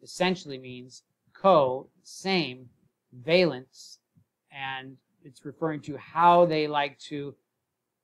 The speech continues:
attain a noble gas electron configuration. So the valency of a molecule, or of an atom, the valency of an atom is referring to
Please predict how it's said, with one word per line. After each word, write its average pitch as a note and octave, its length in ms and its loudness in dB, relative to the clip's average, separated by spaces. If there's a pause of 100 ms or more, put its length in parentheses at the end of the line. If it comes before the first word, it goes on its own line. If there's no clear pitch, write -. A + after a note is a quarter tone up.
(160)
attain D3 680 -6
a D3 60 -18
noble D#3 340 -4
gas C3 380 -2
electron B2 600 -12
configuration. A#2 800 -16 (480)
So - 180 -10
the A#2+ 140 -10
valency C3+ 840 -2
of B2+ 140 -10
a B2 60 -14
molecule, E3+ 680 -4 (320)
or C#3 100 -4
of C3 60 -4
an - 100 -14
atom, D3 400 0 (120)
the B2+ 60 -16
valency C#3+ 480 -8
of C3 80 -8
an B2+ 80 -10
atom C3+ 340 -8 (300)
is C#3 320 -12 (160)
referring D3 440 -6
to C3+ 280 -14